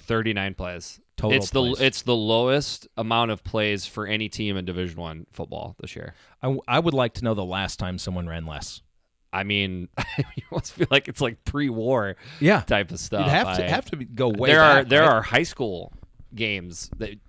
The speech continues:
Speaker 1: typically are gonna go over forty plays
Speaker 2: Right.
Speaker 1: a game like that. Um, the text chain I have my buddies, at some point it was, like, the middle of the third quarter, and we're like, "How many plays has Maryland run here?" You know, like, I, in the total minutes, it was over forty minutes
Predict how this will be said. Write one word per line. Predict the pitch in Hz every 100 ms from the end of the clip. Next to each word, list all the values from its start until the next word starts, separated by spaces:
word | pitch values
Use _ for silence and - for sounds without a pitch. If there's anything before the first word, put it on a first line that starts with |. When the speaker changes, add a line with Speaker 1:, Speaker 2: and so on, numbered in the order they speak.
| - - 110 -
Speaker 1:
typically | 139 101 120 104
are |
gonna | 104 104
go | 92 101
over | 98 92 90
forty | - 120 104 87
plays | 101 90 - - - 123
Speaker 2:
Right. | 113
Speaker 1:
a |
game | 95 87 82 -
like | 90 -
that. | 87 82 -
Um, | 113 101 95 92 - - - - -
the | 117
text | - 131 -
chain | 120 107
I |
have | 107
my | 95 92
buddies, | 101 98 92
at | -
some | 104
point | - 98 90
it | -
was, | 85
like, | 87 85 80 _ _ _
the | 92
middle | 104 104
of | 90
the |
third | - 98 85
quarter, | 95 87
and | 87
we're |
like, | 85 80 - _ _ _ _ _ _ _
"How | - 151
many | 220 269
plays | 120 - - 143 139
has | 104 90
Maryland | 101 123 98 78 82
run | - 104 131
here?" | 104 - - -
You | - 110
know, | 98 101 135
like, | 120 110 101 -
I, | 123
in | 131 127
the | 113
total | - 160 165 123
minutes, | 123 120 -
it | 123
was | 127
over | 135 110
forty | 104 131 120 90
minutes | 98 92 87 - -